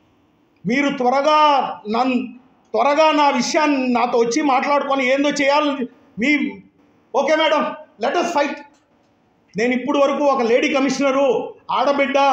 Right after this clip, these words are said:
మన ఇంట్లో ఆడపిల్లకాయలు ఉన్నారనే దానికి ఆలోచించాను. మీరు ఈరోజు ప్రెస్ మీట్ పెట్టించారు కదా, కానీ మేడం, let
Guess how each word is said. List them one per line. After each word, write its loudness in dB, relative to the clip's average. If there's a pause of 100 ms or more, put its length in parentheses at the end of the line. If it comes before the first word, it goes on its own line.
(160)
మన 0
ఇంట్లో 0
ఆడపిల్లకాయలు 0
ఉన్నారనే 0
దానికి 0
ఆలోచించాను. 0 (640)
మీరు 2 (1500)
ఈరోజు 0
ప్రెస్ -4
మీట్ -2
పెట్టించారు -4
కదా, 0 (680)
కానీ 0
మేడం, -2 (380)
let -4